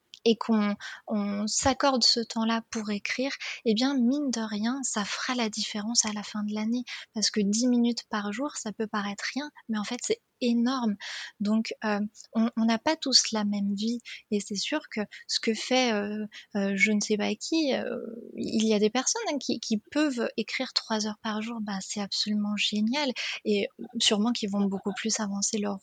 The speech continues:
roman que, que d'autres personnes. Mais même dix minutes, eh bien, ça fera la différence à la fin de l'année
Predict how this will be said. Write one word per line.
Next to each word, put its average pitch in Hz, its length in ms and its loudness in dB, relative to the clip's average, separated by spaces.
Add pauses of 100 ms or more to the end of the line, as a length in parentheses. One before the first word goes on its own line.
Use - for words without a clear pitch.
roman 214 320 0
que, 226 100 -4 (100)
que - 120 -6
d'autres 208 240 -4
personnes. 247 340 -4 (400)
Mais 214 260 2
même 262 480 2
dix 240 200 2
minutes, 220 420 2 (220)
eh 226 80 0
bien, 226 140 0
ça 208 140 -8
fera - 380 -6
la 233 140 2
différence 214 600 -4
à 214 60 -2
la 208 140 -4
fin 220 240 -2
de 214 100 0
l'année 214 280 -2